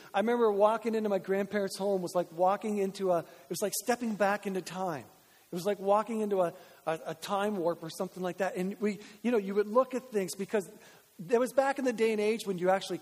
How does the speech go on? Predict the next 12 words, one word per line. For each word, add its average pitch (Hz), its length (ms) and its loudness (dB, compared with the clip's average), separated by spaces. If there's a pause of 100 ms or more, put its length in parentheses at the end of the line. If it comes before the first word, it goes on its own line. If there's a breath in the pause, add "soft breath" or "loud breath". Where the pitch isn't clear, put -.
kept - 340 -4
things. 226 280 -2 (1160)
When 196 160 0
something 233 340 2
broke, 196 460 2
you 180 100 -6 (120)
fixed 220 280 -2
it 233 200 0
rather 185 280 2
than 175 160 -4
replaced 208 480 -2
it. 240 200 -2